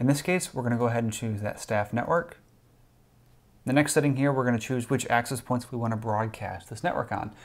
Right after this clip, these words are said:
This is great if you have certain Wi-Fi networks that you only want to be broadcasted in certain parts of your facility. In our case, we only have one A P,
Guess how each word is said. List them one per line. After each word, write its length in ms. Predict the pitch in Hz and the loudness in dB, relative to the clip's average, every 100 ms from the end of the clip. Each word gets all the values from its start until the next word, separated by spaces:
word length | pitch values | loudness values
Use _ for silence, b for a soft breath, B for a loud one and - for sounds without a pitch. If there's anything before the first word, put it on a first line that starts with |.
| B B B | B B B
This 140 | 185 | 4
is 140 | 180 143 | 4 6
great 260 | 151 151 | 8 6
if 140 | 131 131 | 4 -4
you 120 | 123 | -2
have 320 | 117 117 110 | 0 0 0
certain 340 | - 139 131 | -2 -2 0
Wi-Fi 360 | 113 113 113 117 | 4 4 4 0
networks 360 | 120 120 110 - | -2 -4 -4 -4
that 100 | 127 | -4
you 220 | 127 - | -2 -2
only 280 | 170 175 170 | 0 0 0
want 220 | 151 143 | 0 0
to 60 | |
be 100 | 135 | -2
broadcasted 840 | 123 113 113 110 - 104 104 - 113 | -4 2 2 2 0 -2 -2 -4 -6
in 120 | 107 | -4
certain 300 | - 123 117 | -4 -4 -4
parts 260 | 107 110 107 | -4 -4 -4
of 140 | 113 | -8
your 100 | 110 | -8
facility. 480 | 113 - 110 110 - b b b - | -6 -8 -6 -6 -8 b b b 0
In 80 | 117 | 4
our 140 | 123 | 4
case, 320 | 123 123 - | 2 -2 -2
we 60 | 113 | -4
only 160 | 110 | -2
have 220 | 104 98 104 | -2 -4 -2
one 220 | 104 101 | -2 -2
A 100 | - | -8
P, 320 | 101 180 202 | -6 -4 -4